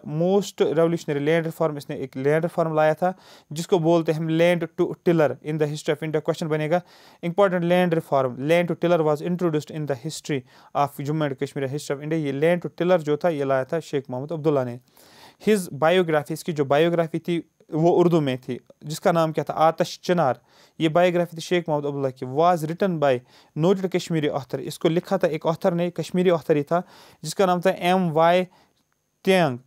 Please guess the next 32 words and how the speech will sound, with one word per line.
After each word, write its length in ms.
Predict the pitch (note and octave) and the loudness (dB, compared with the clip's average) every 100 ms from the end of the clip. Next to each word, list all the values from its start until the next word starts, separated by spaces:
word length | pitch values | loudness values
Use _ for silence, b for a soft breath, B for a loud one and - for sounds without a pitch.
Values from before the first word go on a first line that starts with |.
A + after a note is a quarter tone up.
| _ | _
ठीक 200 | F3 F3 | -2 0
है, 140 | G#3 - | 0 0
एम 200 | E3+ E3+ | 0 4
वाई 160 | F3 | 2
त्यांग 400 | F3 F3+ F#3 F#3 | 2 2 2 2
ने 140 | E3 D3+ | 0 -2
लिखा 240 | D3 C#3+ | -2 -4
था 260 | C3+ B2 b b b D3+ | -2 -4 b b b 0
and 240 | E3 E3 | 0 2
was, 320 | D#3 D#3+ E3 | 4 4 4
uh, 540 | - - C3+ C3 C3+ B2+ E3 | 0 -4 0 2 2 2 0
published 360 | E3 F#3+ F#3+ | 0 -2 -2
after 220 | D#3 C#3+ | -4 -6
Sheikh 240 | D3+ - D3+ | -6 -4 -4
Abdullah's 360 | C#3 C#3 C3+ | -2 0 0
death, 180 | C3 F3 | 2 0
जब 160 | C#3+ - | 0 -6
इसकी 200 | - C#3 | -6 -2
डेथ 160 | D#3+ E3+ | -2 0
हुई 100 | F3 | -2
थी 120 | E3+ | -2
उसके 180 | F3+ - | -4 -4
बाद 120 | C#3 | -6
इसको 180 | C3+ - | -6 -6
पब्लिश 300 | C#3+ C3 B2+ | -6 -6 -6
किया 160 | - B2+ | -4 -4
था। 160 | B2 - B B B B - | -4 -10 B B B B -2
He 120 | F3+ E3 | 2 2
was 120 | D#3 - | 0 2
passed 300 | F3+ F#3 - - | 2 2 -2 -2
on 140 | C#3+ C#3+ | -2 -2
September 400 | D3+ - D#3 | -6 -6 -4